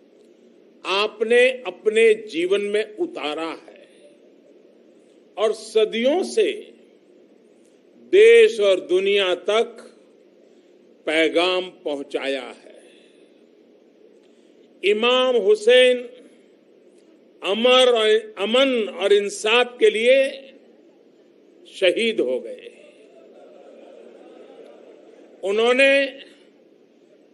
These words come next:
अन्याय और अहंकार के विरुद्ध अपनी आवाज बुलंद की थी। उनकी ये सीख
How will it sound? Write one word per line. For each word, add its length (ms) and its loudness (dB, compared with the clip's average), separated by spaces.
अन्याय 680 0
और 160 0
अहंकार 720 -4
के 140 0
विरुद्ध 500 -2
अपनी 320 -6
आवाज 640 -6
बुलंद 520 -4
की 240 -12
थी। 380 -20
उनकी 380 -4
ये 140 6
सीख 600 -8